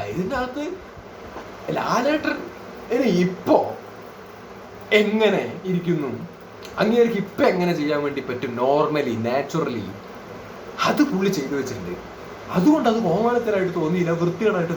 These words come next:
തോന്നിയിട്ടില്ല. അത് ലാലേട്ടൻ്റെ കഴിവ് പ്ലസ് തരുൺ മൂർത്തിയുടെ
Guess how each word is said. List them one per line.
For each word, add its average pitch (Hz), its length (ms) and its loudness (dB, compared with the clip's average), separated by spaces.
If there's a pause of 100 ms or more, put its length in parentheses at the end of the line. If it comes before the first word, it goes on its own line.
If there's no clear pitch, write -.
തോന്നിയിട്ടില്ല. 113 400 -2 (800)
അത് 185 100 -2 (100)
ലാലേട്ടൻ്റെ 190 560 0
കഴിവ് 190 380 4 (420)
പ്ലസ് 247 260 2 (220)
തരുൺ 160 240 4 (100)
മൂർത്തിയുടെ 202 400 2